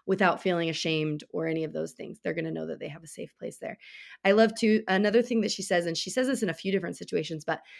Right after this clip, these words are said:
the script of, "You're the only one in your body who knows how you feel." I like that. I've actually used that in a few different situations with Emmett, where it's like, 'cause sometimes he'll say something and I'm like, even, like, something as simple,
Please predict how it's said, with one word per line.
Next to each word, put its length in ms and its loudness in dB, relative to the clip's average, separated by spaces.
the 380 6
script 460 0
of, 240 4
"You're 160 6
the 100 6
only 160 4
one 160 4
in 120 2
your 100 0
body 680 0
who 120 2
knows 240 0
how 80 -2
you 160 -2
feel." 400 -2
I 100 6
like 180 6
that. 160 6
I've 120 8
actually 260 4
used 160 2
that 200 2
in 140 2
a 40 -2
few 220 4
different 300 2
situations 680 -2
with 220 2
Emmett, 280 2
where 100 6
it's 160 4
like, 220 4
'cause 100 6
sometimes 260 2
he'll 120 4
say 160 2
something 260 0
and 80 2
I'm 120 2
like, 300 -2
even, 240 8
like, 140 8
something 280 2
as 100 2
simple, 440 0